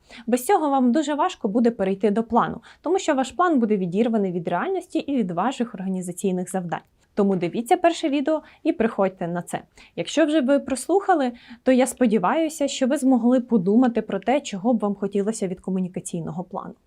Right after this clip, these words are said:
І сьогодні ми поговоримо про те, як обрати правильний формат для правильного каналу комунікації, який буде дивитися, читати чи слухати ваша аудиторія. Там, де ця інформація буде для них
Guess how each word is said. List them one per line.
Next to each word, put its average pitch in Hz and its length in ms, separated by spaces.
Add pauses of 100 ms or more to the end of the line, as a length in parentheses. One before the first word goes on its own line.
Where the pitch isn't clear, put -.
(360)
І 359 40
сьогодні 359 280
ми 277 120
поговоримо 254 600
про 240 140
те, 277 140
як 277 180
обрати 240 320
правильний 160 580 (440)
формат 202 440 (500)
для 190 160
правильного 165 600
каналу 170 340
комунікації, 185 760 (160)
який 294 220
буде 240 220
дивитися, 202 600
читати 247 520
чи 208 140
слухати 233 460
ваша 175 340
аудиторія. 175 640 (500)
Там, 403 240 (120)
де 214 180
ця 226 180
інформація 220 840
буде 226 320
для 170 220
них 190 300